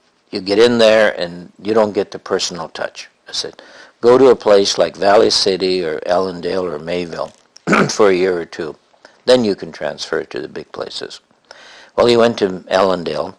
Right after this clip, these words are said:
went there two years, and then went to Valley City and graduated from there. And, um, he's had a, you know, a lot of fun. And he t-,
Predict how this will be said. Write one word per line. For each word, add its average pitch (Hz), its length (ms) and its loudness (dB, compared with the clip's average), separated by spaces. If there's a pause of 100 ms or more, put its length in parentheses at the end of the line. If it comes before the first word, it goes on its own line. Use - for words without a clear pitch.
(580)
went 82 220 -8
there 82 140 -8
two 90 240 -6
years, 90 400 -2
and 80 120 -10
then 78 280 -14 (180)
went 80 240 -12
to 80 140 -14
Valley 80 380 -6
City 80 360 -4
and 73 140 -18
graduated 73 580 -10
from 76 220 -14
there. 71 260 -10 (1080)
And, 82 360 -10
um, 80 300 -12 (800)
he's 185 200 -6
had 208 140 0
a, - 200 -12 (480)
you 98 80 -12
know, 92 320 -4
a 90 80 -8
lot 85 240 -6
of 82 100 -12
fun. 73 340 -12 (240)
And 76 280 -12 (400)
he 107 120 -10
t-, - 180 -18